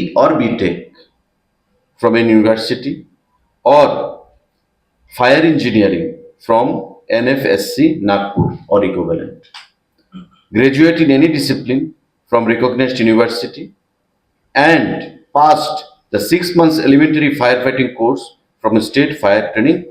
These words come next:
institution। এই যে পোস্টটা, এটা একটা টেকনিক্যাল পোস্ট, যে ফায়ার সাব অফিসার ফায়ার সার্ভিস ডিপার্টমেন্টে, তাতে যে শিক্ষাগত যোগ্যতার প্রয়োজনীয়তা রয়েছে ওই ঊনপঞ্চাশখানা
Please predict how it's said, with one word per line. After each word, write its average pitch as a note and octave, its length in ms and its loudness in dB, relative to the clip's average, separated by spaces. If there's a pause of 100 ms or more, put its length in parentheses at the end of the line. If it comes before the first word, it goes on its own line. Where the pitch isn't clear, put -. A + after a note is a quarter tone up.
institution। - 520 -10 (1000)
এই D3+ 160 4
যে F3+ 60 6 (100)
পোস্টটা, C3+ 400 2 (200)
এটা C3+ 160 -2
একটা C#3+ 200 0 (600)
টেকনিক্যাল B2+ 460 -2 (100)
পোস্ট, F2 320 -8 (540)
যে G2+ 60 0 (100)
ফায়ার G2+ 360 4 (320)
সাব C3 200 2
অফিসার G#2+ 440 0 (340)
ফায়ার G2+ 280 2
সার্ভিস G#2 320 -4
ডিপার্টমেন্টে, F#2 680 -4 (840)
তাতে B2 220 2 (200)
যে D3 80 2
শিক্ষাগত C#3 480 0 (140)
যোগ্যতার B2+ 440 2
প্রয়োজনীয়তা G2 600 0
রয়েছে F#2+ 340 -6 (120)
ওই A2 120 2 (100)
ঊনপঞ্চাশখানা G#2+ 720 -2